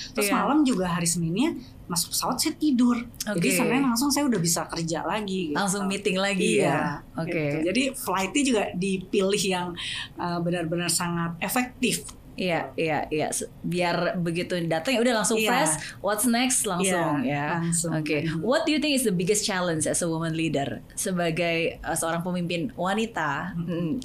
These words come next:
Speaker 2: apa challenge terber-, terbesar?
Speaker 1: Kalau menurut saya sih, eh, challenge-nya adalah diri sendiri ya.
Speaker 2: Hmm.
Speaker 1: Gimana kita,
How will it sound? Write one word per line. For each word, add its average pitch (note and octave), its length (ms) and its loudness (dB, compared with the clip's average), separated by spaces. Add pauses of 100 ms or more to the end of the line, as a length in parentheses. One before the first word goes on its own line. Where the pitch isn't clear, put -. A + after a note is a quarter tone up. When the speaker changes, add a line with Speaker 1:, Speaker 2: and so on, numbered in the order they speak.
Speaker 2:
apa F#3+ 320 -4
challenge E3 340 -2
terber-, D#3 460 -4
terbesar? E3+ 800 -2 (540)
Speaker 1:
Kalau B3 240 2
menurut B3 260 2
saya B3+ 340 2
sih, F#4 380 2
eh, F#3 340 0
challenge-nya F#3 600 0
adalah A3+ 200 2
diri G3+ 260 0
sendiri F3+ 480 0
ya. C#3+ 100 -4 (180)
Speaker 2:
Hmm. F#3+ 640 -4 (100)
Speaker 1:
Gimana E3+ 400 -2
kita, F3 500 -4